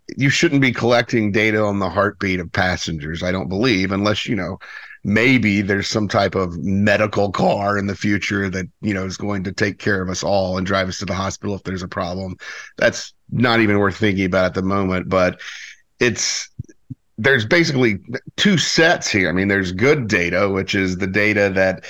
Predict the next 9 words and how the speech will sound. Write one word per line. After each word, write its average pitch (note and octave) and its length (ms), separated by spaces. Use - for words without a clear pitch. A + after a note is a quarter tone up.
is F#2+ 140
going A2 520
towards A#2+ 500
improving F#2+ 480
the F#2 80
safety F#2+ 420
of F2+ 100
the F2+ 120
vehicle F2+ 600